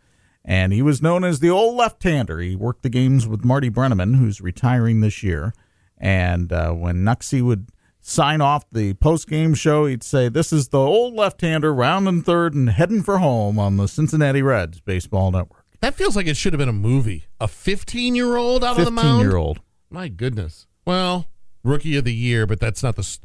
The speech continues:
Speaker 2: that's, this could be a true story.
Speaker 1: Oh, it is a true story.
Speaker 2: Yeah. You know, and also a true story around the state is the, uh, the Hatteberg home run in the movie Moneyball.
Speaker 1: Yes, it is.
Speaker 2: Was that two thousand and two?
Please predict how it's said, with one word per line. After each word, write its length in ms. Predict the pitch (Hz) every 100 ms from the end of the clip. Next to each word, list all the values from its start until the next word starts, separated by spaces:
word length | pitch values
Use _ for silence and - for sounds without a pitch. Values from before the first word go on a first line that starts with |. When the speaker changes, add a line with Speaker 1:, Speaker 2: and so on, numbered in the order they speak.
| - -
Speaker 2:
that's, 200 | - 185
this 180 | - 247
could 140 | - 202
be 120 | 190
a 40 |
true 280 | 170 - 214
story. 460 | - - 208 165 82
Speaker 1:
Oh, 220 | 170 240
it 120 | 139 147
is 220 | 269 180
a 40 |
true 220 | - 123
story. 360 | 87 - 87 82
Speaker 2:
Yeah. 480 | 120 220 254 165 78 73 _ _ _ _ _
You 120 | 151
know, 40 |
and 80 | 170
also 300 | 170 202 208
a 40 | 180
true 200 | 180 165
story 340 | - 156 139
around 160 | 127 123
the 80 |
state 320 | 113 - 131 120
is 160 | 117
the, 240 | 95 117 113
uh, 120 | 110
the 100 | 110
Hatteberg 560 | 127 165 175 131 113
home 280 | 98 127 113
run 300 | 101 87 85 - - _ _
in 300 | - 120 123
the 80 | 123
movie 240 | 123 131 127
Moneyball. 540 | 131 180 131 95 78
Speaker 1:
Yes, 360 | 82 117 110 -
it 80 | 113
is. 340 | 135 196 -
Speaker 2:
Was 80 | -
that 140 | 131
two 160 | - 175
thousand 400 | - 170 160 156
and 260 | 135 120 -
two? 560 | - 160 180 214 269